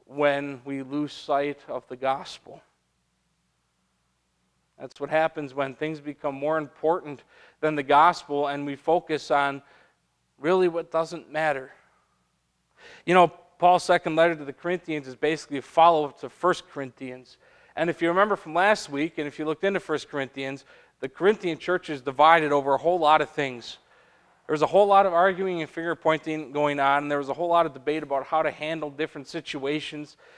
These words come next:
And Paul wrote First Corinthians to try to help relieve that, those situations and to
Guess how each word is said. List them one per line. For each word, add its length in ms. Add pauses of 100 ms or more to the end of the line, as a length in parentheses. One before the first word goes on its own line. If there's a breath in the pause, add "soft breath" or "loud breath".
(300 soft breath)
And 180 (160)
Paul 300
wrote 200
First 300
Corinthians 540
to 40
try 220
to 80
help 320 (260 soft breath)
relieve 560 (100)
that, 360
those 220
situations 840
and 280
to 200